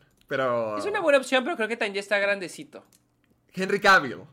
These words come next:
Speaker 2: Oh, no me encanta. Siento que él, él está en la, en la edad perfecta, pero no, no, no lo veo como James Bond.
Speaker 1: De hecho, él audicionó para el rol de Daniel Craig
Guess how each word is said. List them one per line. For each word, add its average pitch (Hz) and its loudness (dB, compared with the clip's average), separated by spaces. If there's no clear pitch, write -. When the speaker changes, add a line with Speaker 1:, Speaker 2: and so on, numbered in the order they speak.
Speaker 2:
Oh, 196 -4
no 233 -8
me 359 -8
encanta. 135 -8
Siento 240 -6
que 285 0
él, 262 2
él 226 0
está 247 -4
en 247 -4
la, 247 0
en 226 -4
la 175 0
edad 165 0
perfecta, 185 -4
pero 151 -2
no, 143 -4
no, 147 -14
no 156 -14
lo 156 -12
veo 147 -10
como 127 -16
James 107 -20
Bond. - -18
Speaker 1:
De 185 4
hecho, 240 2
él 202 4
audicionó 170 -2
para 156 2
el 120 -4
rol 131 -2
de 139 -2
Daniel 131 -6
Craig 147 -2